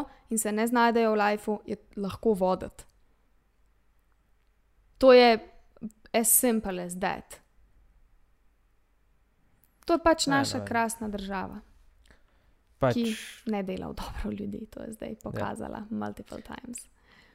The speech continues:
Speaker 2: Mislim, tako glupo je, res bi lahko, eh, to podpirala, ne. Am, ne
Speaker 1: Ja.
Speaker 2: pa, da ti pač v bistvu da message, ali,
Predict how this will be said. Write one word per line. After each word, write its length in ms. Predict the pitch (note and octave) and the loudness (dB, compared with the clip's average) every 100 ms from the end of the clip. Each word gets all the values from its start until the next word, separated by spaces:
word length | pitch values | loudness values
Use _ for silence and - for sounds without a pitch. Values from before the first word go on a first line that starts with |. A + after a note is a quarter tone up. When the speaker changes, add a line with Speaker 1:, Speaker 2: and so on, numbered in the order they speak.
| _ _ _ | _ _ _
Speaker 2:
Mislim, 220 | - F#3 F#3 | -6 -4 -2
tako 220 | A3 F3 | 2 2
glupo 340 | C#3+ E3 - | 4 0 2
je, 140 | A2+ A#2 | 4 4
res 180 | C3+ | 2
bi 140 | C3 A#2+ | 0 0
lahko, 340 | A2+ A2 - | 2 2 -2
eh, 320 | G#2+ G2 G2 | -2 0 -2
to 160 | F#2+ G2+ | -4 -8
podpirala, 720 | - G2 - G#2+ F2 D2 A1+ | -8 -10 -6 -4 -4 -6 -10
ne. 140 | - G#2+ - _ _ _ _ _ _ _ _ _ - | -12 -14 -18 _ _ _ _ _ _ _ _ _ -20
Am, 460 | - B2+ B2 A#2+ - _ _ _ _ _ _ _ _ - - _ - _ - | -18 -18 -18 -20 -20 _ _ _ _ _ _ _ _ -20 -20 _ -20 _ -14
ne 100 | A2 | -10
Speaker 1:
Ja. 140 | G2+ - | -8 -6
Speaker 2:
pa, 200 | F#2+ F#2+ | -6 -6
da 180 | G2+ | -8
ti 200 | G2+ - | -10 -12
pač 280 | G2 G2 - | -10 -10 -10
v 40 | G2+ | -10
bistvu 300 | G#2 - G2 | -10 -10 -10
da 240 | G2 G2+ | -6 -6
message, 600 | G#2 G2 A#2 - F#2+ - | -6 -8 -10 -12 -14 -14
ali, 400 | - G#2+ F#2+ G2+ | -6 -2 -2 -4